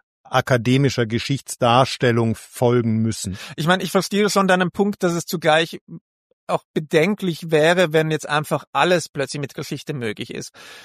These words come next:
Speaker 2: Aber ich glaub, dazu bräuchte es einen, einen umgebenden Diskurs, der einfach auch dazu führt, dass wir uns ständig sehr geläufig damit auseinandersetzen, wie das da dargestellt wird und dass es auch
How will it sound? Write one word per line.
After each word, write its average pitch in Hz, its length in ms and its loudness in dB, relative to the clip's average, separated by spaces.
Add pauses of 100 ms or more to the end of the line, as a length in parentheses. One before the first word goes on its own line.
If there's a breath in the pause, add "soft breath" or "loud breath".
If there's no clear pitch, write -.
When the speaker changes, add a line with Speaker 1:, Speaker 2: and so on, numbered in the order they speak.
(260 loud breath)
Speaker 2:
Aber 170 220 2
ich 160 60 0
glaub, - 200 2
dazu 165 300 2
bräuchte 170 360 2
es 160 80 -2
einen, 151 440 -2
einen 160 240 -2
umgebenden 160 680 0
Diskurs, 170 600 0
der 147 180 0
einfach 147 460 0 (180)
auch - 180 0
dazu 165 260 0
führt, 170 260 2
dass 151 140 0
wir 170 100 -2
uns - 340 -6
ständig 151 720 -2 (140)
sehr 143 260 2
geläufig 143 640 2
damit 143 220 -2
auseinandersetzen, 139 840 -2
wie 151 120 -2
das 143 180 0
da 131 160 2
dargestellt 131 580 0
wird 147 160 0
und 139 120 -6
dass 131 120 -2
es 139 80 -10
auch - 340 -2